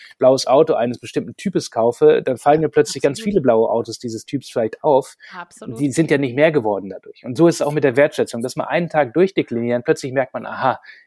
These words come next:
Speaker 1: da hat was gefehlt, da hätte ich was sagen können. Oh,
Speaker 2: Mhm.
Speaker 1: cool,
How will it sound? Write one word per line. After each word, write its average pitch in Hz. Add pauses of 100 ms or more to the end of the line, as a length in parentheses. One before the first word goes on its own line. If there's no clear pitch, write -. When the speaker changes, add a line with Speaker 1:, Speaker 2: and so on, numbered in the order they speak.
(280)
Speaker 1:
da 123
hat 131
was 113
gefehlt, 110
da 110
hätte 120
ich 107
was 113
sagen 101
können. 95 (240)
Oh, -
Speaker 2:
Mhm. -
Speaker 1:
cool, 156